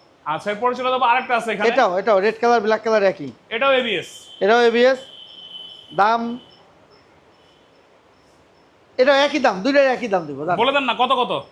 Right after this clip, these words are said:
Speaker 2: এক লাখ সত্তর আছে, এক লাখ ষাট।
Speaker 1: এক লাখ ষাট?
Speaker 2: হ্যাঁ।
Speaker 1: এক লাখ,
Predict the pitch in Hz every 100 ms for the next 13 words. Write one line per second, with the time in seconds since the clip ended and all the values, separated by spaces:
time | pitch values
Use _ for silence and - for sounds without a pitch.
0 | _ _ _ 214 269 277 277 277 302 285
1 | 277 269 269 - 247 190 - _ _ _
2 | _ _ _ _ _ 165 196 254 262 -
3 | 247 226 - - _ 185 175 123 - _
4 | 180 202 254